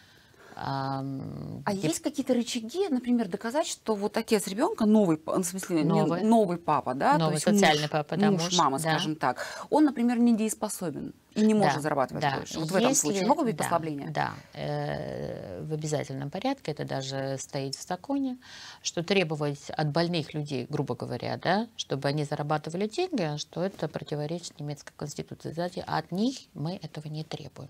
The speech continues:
Speaker 1: само собой. Но он должен доказать, что он недееспособен. К сожалению, раньше это можно было доказать,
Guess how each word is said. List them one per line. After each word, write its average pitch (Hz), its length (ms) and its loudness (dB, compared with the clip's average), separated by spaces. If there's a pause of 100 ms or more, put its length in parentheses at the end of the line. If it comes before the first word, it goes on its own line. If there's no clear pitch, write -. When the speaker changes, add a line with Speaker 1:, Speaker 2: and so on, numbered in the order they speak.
(360)
Speaker 1:
само - 320 -10
собой. 147 320 -14 (400)
Но 151 420 -2
он 160 120 -4
должен 143 300 -6
доказать, 147 380 -6
что - 180 -8
он 147 80 -8
недееспособен. 151 880 -10 (400)
К - 80 -20
сожалению, 202 520 -4
раньше 185 300 -2
это 170 160 -8
можно 160 540 -6
было 160 240 -6
доказать, 151 440 -8